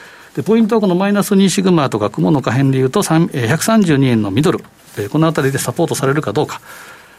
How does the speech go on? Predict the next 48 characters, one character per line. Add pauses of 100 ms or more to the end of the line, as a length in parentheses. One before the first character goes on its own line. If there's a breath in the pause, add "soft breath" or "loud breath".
(140 loud breath)
で、
こ
こ
割
り
込
ん
だ
ら
百
三
十
円
っ
て
い
う
の
も
当
然
見
な
け
れ
ば
い
け
な
い
と
い
う
ふ
う
に
考
え
た
方
が
い
い
と
思
い
ま
す。